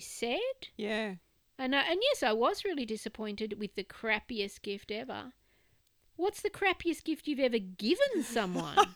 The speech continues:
Speaker 2: <laughs> I was just about to ask you the same
Speaker 1: Yeah.
Speaker 2: question. Um, probably something like when, <laughs> when I was younger and, and kind of broke, I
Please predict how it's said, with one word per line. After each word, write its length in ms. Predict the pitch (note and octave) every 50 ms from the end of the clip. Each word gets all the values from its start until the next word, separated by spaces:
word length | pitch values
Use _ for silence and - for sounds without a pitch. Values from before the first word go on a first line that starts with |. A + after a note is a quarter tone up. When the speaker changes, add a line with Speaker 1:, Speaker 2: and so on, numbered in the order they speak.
| G#4+ A4
Speaker 2:
<laughs> 280 | - - - A4+ F4+ -
I 80 | C4+ D4
was 140 | C#4 B3
just 200 | - A#3 A3+ - A#3
about 260 | G#3 F#3+ F#3+ F#3 -
to 120 | - -
ask 280 | - - - - - -
you 80 | D#4+ - -
the 60 | G#4+ F#4+ D#4
same 200 | D4 D4 - C#5+
Speaker 1:
Yeah. 220 | D#5 - - - C5
Speaker 2:
question. 760 | - F3+ - A#4 A#4+ - - - - - - A#4+ G#4+ G#4 G4+ G#4 - A#4+ B4 - - - - - - - _
Um, 1000 | - C4+ D#4 D#4+ E4 D#4+ D#4+ D#4+ E4 E4 D#4+ D#4+ D#4 D#4+ D#4+ D#4+ E4 E4 E4+ F4 - - - _ - -
probably 1700 | - - - - - - D4+ D4+ D#4 D#4 E4 E4+ F4+ F4 G4 G4+ G4+ - _ - C#4+ D4+ D4+ D4 C#4+ D4 C#4+ B3 C4+ C4+ A#3 G#3+ - - - -
something 1120 | G#3 - - - - - - - G#3+ G3 F#3 - - A3 G#3 G3 G3 F#3+ G3 F#3+ F#3+ F3+ - - _ - - - _ _ -
like 240 | F3 F3 E3 - -
when, 360 | F#3+ F#3 F3 F3+ F3 F3 E3 - - - - - _ _ _ _ _ _
<laughs> 440 | _ _ _ _ _ - _ _
when 520 | - - F3+ G3 B3+ C4 C4 D4 C#4+ B3+ D4
I 40 | B3
was 260 | B3+ D4+ A#3+ A3 -
younger 380 | G3 F3 F3 F3+ F3+ F3+ E3+
and, 160 | F3 F3 D#3 -
and 280 | - E3 E3+ E3 E3 - _ _ _
kind 280 | - - G3 D#3 D3 D3
of 160 | C#3+ - _
broke, 420 | - D3 C3 - - - - - - - - - - - _ _ -
I 420 | - F3+ F3 F3 E3+ E3+ E3+ -